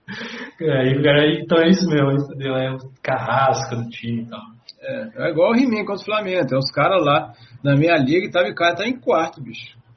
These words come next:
Speaker 2: O cara tava em
Speaker 1: Ele
Speaker 2: quarto.
Speaker 1: escalou o He-Man?
Speaker 2: Colocou o He-Man. Eu falei, pô, <laughs> sabe, não dá. Ah,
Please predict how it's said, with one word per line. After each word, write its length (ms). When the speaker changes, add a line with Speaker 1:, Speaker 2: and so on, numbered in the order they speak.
Speaker 2:
O 40
cara 140
tava 160
em 40
Speaker 1:
Ele 100
Speaker 2:
quarto. 160
Speaker 1:
escalou 200
o 60
He-Man? 460
Speaker 2:
Colocou 320
o 40
He-Man. 460
Eu 0
falei, 200
pô, 200
<laughs> 500
sabe, 240
não 140
dá. 380
Ah, 340